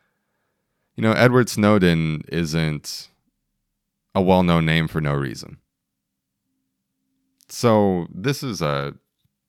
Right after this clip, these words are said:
a world that I grew up with. This is a world that I grew up in. And yet,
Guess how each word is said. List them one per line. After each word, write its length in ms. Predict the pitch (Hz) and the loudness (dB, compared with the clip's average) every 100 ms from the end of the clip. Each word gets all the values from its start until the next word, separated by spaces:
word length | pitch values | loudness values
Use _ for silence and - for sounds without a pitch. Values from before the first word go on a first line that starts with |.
| _ _ _ _ 92 | _ _ _ _ -8
a 40 | |
world 300 | 87 87 82 | 0 0 0
that 140 | 78 | -2
I 220 | 71 76 76 | -2 -2 -4
grew 380 | 73 - 85 | -8 -4 -2
up 120 | 76 90 | -2 0
with. 480 | 104 95 - - _ _ _ _ _ _ _ - | 2 2 -2 -20 _ _ _ _ _ _ _ -16
This 180 | 82 80 | -14 -12
is 100 | 73 | -12
a 60 | |
world 340 | 69 73 73 71 | -8 -6 -6 -6
that 100 | 65 | -6
I 160 | 71 | -6
grew 200 | 69 73 | -6 -6
up 180 | 71 - | -6 -6
in. 320 | 80 73 69 - _ _ _ _ _ _ | -8 -6 -8 -14 _ _ _ _ _ _
And 220 | - 87 92 | -8 -4 0
yet, 260 | 87 62 | 0 -2